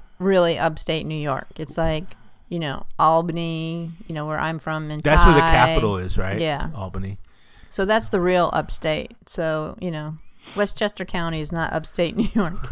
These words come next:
Speaker 2: <laughs> Do they, do they, do they, um, okay, the weather. You know how, like, in New York City, and then it's, it's in the summer, it's humid and this and that.
Speaker 1: Mm-hmm.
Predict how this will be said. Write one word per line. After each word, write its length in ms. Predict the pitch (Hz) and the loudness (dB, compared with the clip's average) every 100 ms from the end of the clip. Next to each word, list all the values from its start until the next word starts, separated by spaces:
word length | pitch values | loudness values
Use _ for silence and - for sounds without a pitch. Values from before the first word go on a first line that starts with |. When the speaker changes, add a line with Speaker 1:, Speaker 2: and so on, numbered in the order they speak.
| - | -4
Speaker 2:
<laughs> 100 | 151 | 0
Do 160 | 151 | 2
they, 400 | 156 - - 151 269 - - - 127 123 | 4 6 6 6 2 -2 -4 -6 -6 2
do 120 | 170 | 4
they, 280 | 170 180 175 | 6 6 4
do 180 | 156 139 | 4 2
they, 240 | 156 160 - | 2 -2 0
um, 400 | 147 135 123 - - - _ - - | 2 2 0 -8 -20 -20 _ -14 -4
okay, 240 | - 139 | 0 2
the 100 | 123 | 4
weather. 400 | 117 131 117 90 - - - | 4 2 2 -4 -10 -20 -8
You 100 | 113 | -2
know 120 | 120 | 0
how, 180 | 117 120 | 2 2
like, 180 | 110 104 | 0 -2
in 100 | 101 | -4
New 100 | 120 | 0
York 200 | 123 117 | 2 2
City, 320 | - 117 113 | 2 2 2
and 100 | 104 | -2
then 240 | 110 104 | -6 -8
it's, 300 | 104 104 - | -8 -6 -6
it's 400 | - 120 104 98 | -6 -8 -10 -10
in 80 | 110 | -8
the 80 | 104 | -2
summer, 420 | - 151 147 131 | 4 4 4 2
it's 180 | 117 - | -2 -4
humid 460 | 127 131 131 131 123 | 0 2 4 4 2
and 120 | 120 | 2
this 140 | - - | 2 2
and 100 | 123 | 2
that. 120 | |
Speaker 1:
Mm-hmm. 80 | 170 | -2